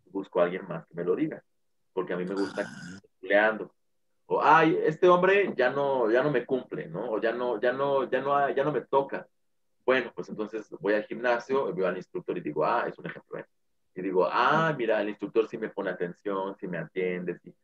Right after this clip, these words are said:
Speaker 1: pues porque es su trabajo, ¿no? Pero ahí depende también de las carencias, de, "Ay", y lo idealiza, y ahí viene la limeranza, ¿no? Entonces, "Ay",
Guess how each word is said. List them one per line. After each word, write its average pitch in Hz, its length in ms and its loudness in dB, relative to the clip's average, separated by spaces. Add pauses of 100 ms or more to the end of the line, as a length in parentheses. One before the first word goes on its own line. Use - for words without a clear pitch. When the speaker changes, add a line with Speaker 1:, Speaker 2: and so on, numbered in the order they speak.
(120)
Speaker 1:
pues - 140 -20
porque - 160 -20
es - 60 -20
su - 60 -20
trabajo, 90 500 0
¿no? 82 260 -8
Pero 85 140 -2
ahí 90 100 0
depende 101 300 -2
también 92 220 -8
de 95 80 0
las 90 140 -4
carencias, 98 580 2
de, - 100 0
"Ay", 110 500 0 (400)
y 110 160 -8
lo 107 120 2
idealiza, 104 440 0
y 92 60 -2
ahí 90 80 2
viene 92 180 -2
la 90 60 -2
limeranza, 85 600 -6
¿no? - 100 -20 (120)
Entonces, 101 380 -8
"Ay", 139 340 2